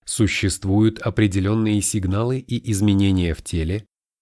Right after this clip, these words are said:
сопровождающие повышение градуса наших чувств. Эти признаки помогут нам осознать происходящее. Если мы будем внимательны к ним,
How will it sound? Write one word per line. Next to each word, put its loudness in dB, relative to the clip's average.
сопровождающие 0
повышение 2
градуса 0
наших 0
чувств. -8
Эти 2
признаки 0
помогут 0
нам 0
осознать 0
происходящее. -2
Если 2
мы 4
будем 2
внимательны 0
к -8
ним, 0